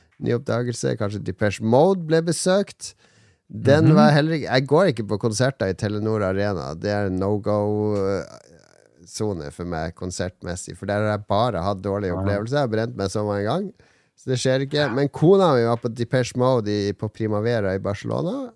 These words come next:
Speaker 2: Mm.
Speaker 1: Veldig fornøyd. Veldig fornøyd.
Speaker 2: Ja.
Speaker 1: De holder seg bra.
Speaker 2: Ja.
Speaker 1: Jeg tror det ligger YouTube, eh, hele konserten på
Speaker 2: Ja.
Speaker 1: YouTube, den de hadde på Primavera.
Speaker 2: Jeg så,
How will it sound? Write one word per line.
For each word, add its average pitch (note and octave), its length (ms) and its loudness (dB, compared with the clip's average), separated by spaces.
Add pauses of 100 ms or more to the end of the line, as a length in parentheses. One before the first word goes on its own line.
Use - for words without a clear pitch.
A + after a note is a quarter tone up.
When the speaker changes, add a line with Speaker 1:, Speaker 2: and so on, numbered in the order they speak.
(300)
Speaker 2:
Mm. D#3 440 2
Speaker 1:
Veldig F3+ 220 -2
fornøyd. A2+ 260 -6 (320)
Veldig C3 200 -6
fornøyd. - 220 -8 (200)
Speaker 2:
Ja. C#3 140 0
Speaker 1:
De A2 100 -4
holder D#3 220 0
seg C#3 100 -2
bra. G#2+ 100 0
Speaker 2:
Ja. A#2+ 60 2
Speaker 1:
Jeg B2+ 80 -2
tror G3 140 2
det F#3 80 2
ligger E3 360 2
YouTube, D#3+ 460 -2
eh, B2+ 380 2
hele B2 260 0
konserten G#2 540 -6
på G2 320 -2
Speaker 2:
Ja. A2 180 4
Speaker 1:
YouTube, - 300 -12
den - 180 -10
de - 120 -8
hadde E2+ 180 -6
på F#2+ 140 -16
Primavera. F#2+ 520 -6
Speaker 2:
Jeg - 80 2
så, C#3+ 420 0